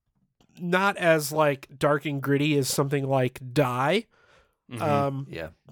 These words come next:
Speaker 1: but it has that same kind of, you know, vibe and feel to it, I
Speaker 2: Mm-hmm.
Speaker 1: guess. Great book. Totally great.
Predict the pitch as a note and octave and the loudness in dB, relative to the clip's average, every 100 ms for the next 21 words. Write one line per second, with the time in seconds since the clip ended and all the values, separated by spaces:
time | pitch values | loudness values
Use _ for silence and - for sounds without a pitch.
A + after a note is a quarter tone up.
0 | - - D3 F#3 F3+ D#3 F#3+ F#3 D#3+ G3 | -20 -16 0 2 2 0 2 2 2 0
1 | D#3+ - F3 D#3+ D#3+ - D#3 D3+ D3 C#3 | -2 0 0 0 -2 -2 0 0 0 0
2 | C3 - - - - _ _ - _ - | -4 -8 -12 -18 -20 _ _ -20 _ -6
3 | D3 C#3 B2+ C#3 C3 C3 A#2+ - - - | -2 0 2 2 2 0 -4 -6 -8 -8
4 | - - - - - E3+ - - _ _ | -8 -10 -10 -10 -10 -8 -8 -10 _ _
5 | _ _ _ _ _ _ _ - F3+ E3+ | _ _ _ _ _ _ _ 0 2 2
6 | C3+ - - - - D#3 C#3 B2+ A#2+ A2+ | -4 -14 -16 -16 0 2 2 -2 -6 -12